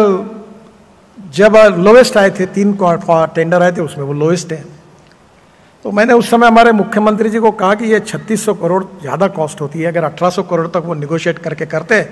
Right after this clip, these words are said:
तो देना चाहिए, नहीं तो नहीं देना चाहिए। मामला विवाद का बना,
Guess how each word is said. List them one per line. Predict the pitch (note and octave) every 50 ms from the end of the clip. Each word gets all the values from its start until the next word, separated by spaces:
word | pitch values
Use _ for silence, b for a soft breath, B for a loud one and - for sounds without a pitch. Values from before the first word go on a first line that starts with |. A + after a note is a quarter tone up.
| B B B B B
तो | - C#3
देना | C#3 E3 F3+ G#3+ A3
चाहिए, | A3 G3 F3+ F#3+ G3+
नहीं | F#3 D#3
तो | D#3 D#3+
नहीं | D#3+ D#3 F3 G#3+
देना | G3+ F3+ D3 C#3 C#3
चाहिए। | C#3 C#3 B2+ - - - - - _ _ _ _ _ _ _ _ _ _ _ b b b b b b b b b b b b b b b b _ _ _ _ _ _ _ -
मामला | C#3 C#3+ D3+ E3 F3+ F#3 F#3+ F#3 F3+ F3 E3+ D#3+ D3+
विवाद | D#3 E3+ - C#3+ D#3 D#3 E3 F3+ G3+ G3
का | - F#3 F#3
बना, | E3+ E3+ E3 D#3+ D#3+ E3